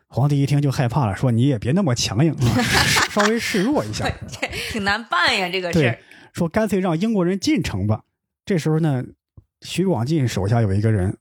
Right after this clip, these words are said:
Speaker 1: 算是比他级别稍微低一些，是广东巡抚，其实级别也很高了，
Speaker 2: 嗯，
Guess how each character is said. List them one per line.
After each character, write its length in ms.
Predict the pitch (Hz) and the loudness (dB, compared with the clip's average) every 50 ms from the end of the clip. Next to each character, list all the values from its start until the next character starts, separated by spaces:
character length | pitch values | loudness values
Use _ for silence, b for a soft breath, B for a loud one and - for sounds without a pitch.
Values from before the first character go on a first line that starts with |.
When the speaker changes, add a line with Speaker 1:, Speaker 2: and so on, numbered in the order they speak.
| _ | _
Speaker 1:
算 220 | - - - 151 147 | -14 -2 0 0 2
是 40 | |
比 100 | 127 120 | 2 2
他 100 | 107 117 | 0 0
级 180 | 117 - - 120 | -2 -2 -2 -2
别 160 | 113 127 127 | 0 0 0
稍 220 | 131 - - 208 226 | -2 -2 -2 0 2
微 120 | 220 190 | 2 0
低 200 | - - 156 135 | 0 0 0 0
一 60 | 120 107 | 0 -2
些， 160 | - - - | -4 -6 -4
是 140 | - 135 127 | -2 -2 2
广 260 | - 123 90 95 110 | 2 0 0 0 -2
东 240 | 151 180 190 185 180 | 0 2 2 0 -2
巡 280 | - - - 131 190 | -2 0 0 2 2
抚， 160 | 202 - 113 - _ - | 2 -2 -4 -10 _ -10
其 120 | - - 127 | -4 0 0
实 100 | 135 127 | 0 0
级 140 | - 135 | 0 0
别 100 | 131 135 | 2 2
也 100 | 123 117 | 2 2
很 160 | 139 131 107 95 | 2 0 -2 -2
高 140 | 101 107 | -2 0
了， 80 | 104 104 | 0 0
Speaker 2:
嗯， 140 | - 165 151 | 0 -2 -4